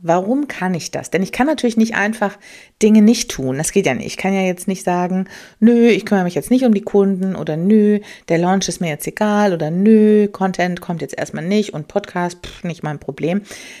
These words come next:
Nein, das mache ich natürlich nicht, sondern das läuft ja alles weiter und das kann ich deshalb, weil ich vorgeplant habe und zwar sehr, also relativ mit, auch mit Puffer.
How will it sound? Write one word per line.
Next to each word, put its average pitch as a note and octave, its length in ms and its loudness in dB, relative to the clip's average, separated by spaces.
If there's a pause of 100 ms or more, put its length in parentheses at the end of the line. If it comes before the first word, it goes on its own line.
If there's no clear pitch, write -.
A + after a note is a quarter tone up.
(100)
Nein, D#3 240 -2
das D#3+ 160 -4
mache A3 140 4
ich A3+ 40 6
natürlich G#3+ 320 0
nicht, C4+ 200 0
sondern G#3 180 0
das F3+ 180 -4
läuft A3 280 2
ja - 80 -2
alles - 260 -6
weiter F3+ 400 -2
und F3+ 80 -4
das E3+ 140 -8
kann G3+ 180 -2
ich G3 220 -6
deshalb, A3 640 0
weil F3 240 0
ich F3+ 240 -2 (500)
vorgeplant - 1000 -4
habe C#3 260 -6
und E3 180 -6
zwar F3 440 -4 (520)
sehr, E3 800 0 (240)
also F#3+ 220 2
relativ G3 840 0 (300)
mit, - 480 -4 (120)
auch F#3+ 280 2
mit G3+ 200 2
Puffer. - 420 -4